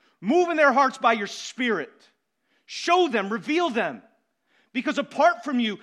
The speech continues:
they won't see it and they won't enter it. They have no island of righteousness in themselves to conjure up enough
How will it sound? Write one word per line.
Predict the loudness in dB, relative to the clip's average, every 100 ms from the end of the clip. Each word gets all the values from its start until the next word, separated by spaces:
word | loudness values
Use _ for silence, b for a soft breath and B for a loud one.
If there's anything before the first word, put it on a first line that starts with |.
| b 0
they | 0
won't | 2 0 -4
see | -6 -4 -2
it | -2 -4 b
and | -4 -2
they |
won't | 2 0 0
enter | 0 0 -2 -6
it. | -8 -14 _ _ _ _ _ 0
They | 4
have | 4
no | 4 2 2
island | 2 2 2 -2
of | -2
righteousness | 2 2 2 -8 -6 -8 -10 b
in | -4 -2 -4 -2
themselves | -2 -2 -6 0 2 2 0 -8 b b
to | -4 -2
conjure | -2 0 0 0 0
up | 0 0
enough | 0 2 2